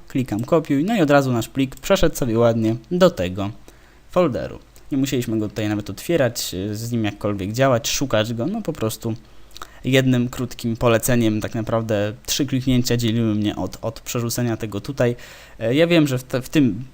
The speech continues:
przykładzie mogłem zwyczajnie przeciągnąć, ale jeżeli ten folder jest gdzieś po prostu, tak jak już wcześniej powiedziałem, ukryty, gdzieś tam trzeba by się do niego dokopywać, no to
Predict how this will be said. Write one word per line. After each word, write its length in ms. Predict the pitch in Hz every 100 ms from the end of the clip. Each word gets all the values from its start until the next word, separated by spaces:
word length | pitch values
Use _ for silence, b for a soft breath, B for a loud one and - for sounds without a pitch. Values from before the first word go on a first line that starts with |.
| - -
przykładzie 480 | - 139 143 135 123
mogłem 240 | 120 120
zwyczajnie 420 | 123 127 120 117 107
przeciągnąć, 720 | - - 131 165 175 160 160
ale 200 | 196 160
jeżeli 180 | 143 135
ten 240 | 135 123
folder 340 | 131 127 120
jest 140 | 120 127
gdzieś 220 | 127 -
po 120 | -
prostu, 220 | - -
tak 120 | 127 123
jak 80 |
już 120 | 127 -
wcześniej 280 | 120 120
powiedziałem, 360 | 113 117 120 113
ukryty, 400 | 165 175 147 135
gdzieś 260 | 123 127 127
tam 220 | 120 123 B B B B
trzeba 220 | - 131
by 120 | 127
się 60 | 127
do 100 | 127
niego 200 | 123 123
dokopywać, 580 | 135 147 151 139 135
no 100 | 165
to 200 | 165 135